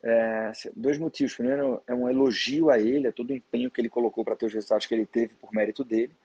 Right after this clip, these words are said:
É, e também porque eu acredito que é muito legal a gente marcar um trechinho aí da, da história dele enquanto educador financeiro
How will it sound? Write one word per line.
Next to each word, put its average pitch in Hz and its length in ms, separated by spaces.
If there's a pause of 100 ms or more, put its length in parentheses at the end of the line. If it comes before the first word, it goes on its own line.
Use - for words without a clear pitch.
(680)
É, 110 380
e 147 100
também 175 580
porque - 300
eu 185 120
acredito 151 520
que 151 720 (100)
é 123 200
muito 139 240
legal 139 300
a 131 40
gente 117 220
marcar 120 320
um 120 140 (100)
trechinho 117 560
aí 110 220
da, 104 260
da 98 100
história 110 380
dele 113 280
enquanto 113 280
educador 107 380
financeiro 123 500